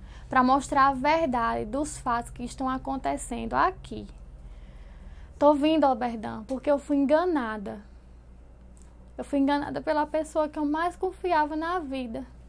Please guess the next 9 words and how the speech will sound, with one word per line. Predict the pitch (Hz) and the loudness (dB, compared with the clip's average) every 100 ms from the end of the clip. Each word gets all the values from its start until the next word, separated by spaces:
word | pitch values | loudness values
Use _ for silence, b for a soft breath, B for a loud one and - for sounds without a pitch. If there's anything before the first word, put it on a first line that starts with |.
| - - - - - - | -20 -20 -20 -20 -20 -14
Eu | |
confiava | - 262 - 277 269 277 | -6 -6 -2 0 0 0
nele | 262 254 | -2 -2
mais | 247 262 320 339 | -2 2 2 2
do | 339 | -2
que | - 339 320 B B B | -2 -2 -2 B B B
na | 285 | 2
minha | 285 320 | 2 0
família. | - 381 359 269 254 269 285 | -2 -2 0 -2 -4 -6 -8